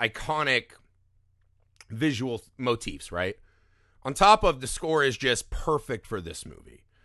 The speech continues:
And it, it's just weird. It's, it's just this hard to forget movie.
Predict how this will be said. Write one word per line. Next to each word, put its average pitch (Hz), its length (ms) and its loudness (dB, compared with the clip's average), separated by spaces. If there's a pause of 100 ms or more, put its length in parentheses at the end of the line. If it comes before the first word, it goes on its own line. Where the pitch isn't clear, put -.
(480)
And 147 120 0
it, 165 200 4
it's 160 160 -2
just 165 280 -6
weird. 131 720 -2
It's, 104 160 -4
it's 160 180 -6
just - 240 -6
this - 280 -8 (580)
hard 196 320 2
to 262 80 0
forget 151 460 -2
movie. 139 440 -8